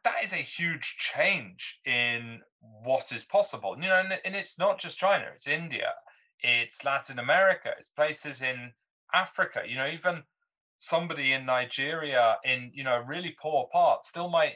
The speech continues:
have access to a smartphone and still might be able just to start learning and start pushing at the frontier. So,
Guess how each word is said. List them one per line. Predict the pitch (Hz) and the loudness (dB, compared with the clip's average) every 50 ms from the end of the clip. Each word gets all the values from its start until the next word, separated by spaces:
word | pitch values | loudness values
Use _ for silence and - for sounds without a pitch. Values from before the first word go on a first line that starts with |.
| - - | -2 -2
have | 143 135 131 | 0 2 4
access | 135 131 143 139 - - - 135 131 127 - | 4 4 4 2 -2 -4 -2 -2 -2 -2 -4
to | - 131 | -8 -10
a | 120 | -10
smartphone | 117 - - 147 160 180 170 - - _ - - 143 - 82 87 107 | -10 -8 -4 0 0 2 0 0 -2 _ -8 -8 -8 -8 -12 -18 -20
and | 113 - | -18 -14
still | - - 143 143 151 | -8 -4 -4 0 2
might | 151 151 143 139 131 | 4 4 4 2 0
be | 131 | -2
able | 135 131 131 127 123 120 117 | -4 -4 -4 -6 -10 -12 -12
just | - 117 113 - - | -12 -14 -16 -14 -14
to | 117 113 | -14 -14
start | - - 131 123 123 117 123 | -6 -2 2 2 2 2 2
learning | 123 135 165 180 175 127 107 98 92 | 2 2 2 2 0 -2 -6 -6 -10
and | 95 101 | -12 -14
start | - - - 127 120 120 120 - - - _ _ _ _ _ _ _ - | -14 -6 0 2 4 4 4 4 0 -4 _ _ _ _ _ _ _ -10
pushing | 160 160 - - 147 123 120 | -8 -6 -4 -4 -6 -6 -8
at | 117 - | -10 -12
the | 117 113 | -14 -8
frontier. | - 127 123 120 120 - 160 160 151 123 113 - | -2 -2 -2 -2 -2 -6 -8 -6 -6 -6 -6 -8
So, | - - 127 123 123 | -8 -4 -2 -2 -2